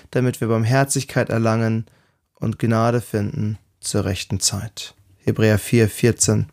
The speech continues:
bis sechzehn. Zweitens, wir beten im Namen Christi. Die zweite Ermutigung zum Gebet ist die einfache Wahrheit, dass wir im Namen Christi zu Gott kommen.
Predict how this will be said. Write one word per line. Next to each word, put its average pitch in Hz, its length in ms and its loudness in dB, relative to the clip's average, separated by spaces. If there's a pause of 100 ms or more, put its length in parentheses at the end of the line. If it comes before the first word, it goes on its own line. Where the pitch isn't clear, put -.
(580)
bis 110 140 -2
sechzehn. 117 440 -4 (1080)
Zweitens, - 640 2 (720)
wir 165 100 2
beten 180 720 2 (320)
im 139 200 2
Namen 131 400 2
Christi. - 460 -6 (1160)
Die 143 80 -2
zweite 190 400 2
Ermutigung 156 480 2
zum 139 180 -2
Gebet 139 420 2
ist 131 280 0 (260)
die - 120 -2
einfache 156 540 2
Wahrheit, 139 460 2
dass 131 200 -2
wir 123 100 2
im 120 120 2
Namen 151 460 2
Christi 151 540 0
zu 185 340 0
Gott 156 240 0
kommen. 104 320 -4